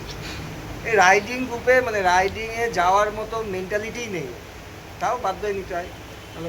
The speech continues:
খাওয়া দাওয়া কী করছি দেখাচ্ছি। এই যে আমাদের টিফিন, পুরি সবজি, পুরি সবজি,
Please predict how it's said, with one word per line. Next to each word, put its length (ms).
খাওয়া 200
দাওয়া 160
কী 140
করছি 260
দেখাচ্ছি। 260
এই 100
যে 120
আমাদের 240
টিফিন, 260
পুরি 220
সবজি, 320
পুরি 200
সবজি, 240